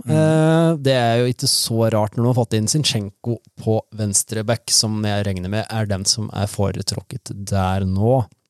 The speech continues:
Speaker 2: I tillegg så har Lucas Torreira gått til Galata-, eh, til Galatasaray for rundt fem millioner pund,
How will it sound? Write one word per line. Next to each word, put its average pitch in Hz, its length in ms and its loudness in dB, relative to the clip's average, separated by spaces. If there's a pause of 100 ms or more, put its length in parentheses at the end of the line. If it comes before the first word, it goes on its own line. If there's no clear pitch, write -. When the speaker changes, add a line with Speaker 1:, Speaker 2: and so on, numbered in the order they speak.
(260)
Speaker 2:
I - 20 -20
tillegg 151 300 2
så 151 160 2
har 143 60 4
Lucas 135 340 2
Torreira 139 640 2
gått 131 340 -4
til 123 140 -2
Galata-, 113 480 -2
eh, 120 200 2
til 127 120 0
Galatasaray 120 680 2 (640)
for 113 160 0
rundt 110 160 0
fem 113 220 -2
millioner 110 360 2
pund, 233 300 0